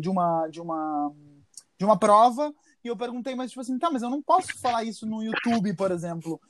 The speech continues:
Eu não posso falar esse tipo de assunto, porque não vai ser bem visto. Ela falou pra mim, em rede nacional, assim, ela falou, "Israel, seja você,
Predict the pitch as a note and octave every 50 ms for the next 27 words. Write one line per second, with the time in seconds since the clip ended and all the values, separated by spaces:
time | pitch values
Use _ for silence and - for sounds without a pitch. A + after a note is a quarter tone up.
0 | _ - F#3 G3+ G3+ F3+ B3 D4 D4 - - D4+ C4 B3 A#3+ B3+ - - G#3+ -
1 | A#3 F#3+ A3+ G#3+ A3 G#3+ - - - A3+ A#3 B3+ C4+ B3 D#4 D#4 D4+ _ - -
2 | _ - - B3 B3+ B3 - - B3+ B3+ B3+ B3+ B3 B3 B3 A#3+ A#3 A3+ G#3+ G#3+
3 | - _ _ _ - - A3+ C4+ C4+ A#3 C#4 F4 E4+ - F4+ B3 C4 B3 A#3 G3
4 | G#3+ G3+ F3 - - E3+ - _ - _ _ _ - - - B3 B3 - F4 F4+
5 | F#4 F4+ F4+ D4 B3 A#3+ A3+ A3 G#3+ G3+ G3+ F#3+ A3 A3 F#3+ B3 B3+ C4+ C#4 -
6 | F#4 F#4 E4 B3+ A3 G#3 F#3+ F#3 - G3+ G3 F#3+ F#3 F#3 G3 F#3 F3+ E3+ _ _
7 | _ _ _ - - A3+ A3 G#3+ F3+ D#3+ C#3+ - - - - - E5 D5 B4 A4
8 | - _ _ _ - - - A#3 A#3+ A#3+ D#4 B3+ C#4+ D#4 D4 - - A#3+ G#3 G3+
9 | A#3 E4